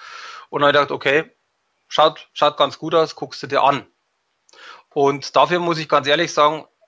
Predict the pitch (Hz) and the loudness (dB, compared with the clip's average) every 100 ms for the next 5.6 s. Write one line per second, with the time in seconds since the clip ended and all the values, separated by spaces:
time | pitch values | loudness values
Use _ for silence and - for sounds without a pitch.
0 | _ _ 170 160 143 - 165 233 - _ | _ _ -6 -4 -4 -6 -6 -6 -8 _
1 | _ _ _ _ _ - 143 - 151 170 | _ _ _ _ _ -16 -8 -2 2 2
2 | 175 143 151 175 156 156 151 139 _ 110 | 2 2 2 2 2 0 -2 -6 _ -12
3 | 113 120 123 160 165 147 147 143 143 120 | -4 0 2 0 -4 -6 -8 -6 -4 -4
4 | 113 131 170 190 143 135 139 131 131 147 | -4 -4 -6 0 2 2 0 0 0 0
5 | 165 - 147 147 156 | -6 -6 0 0 0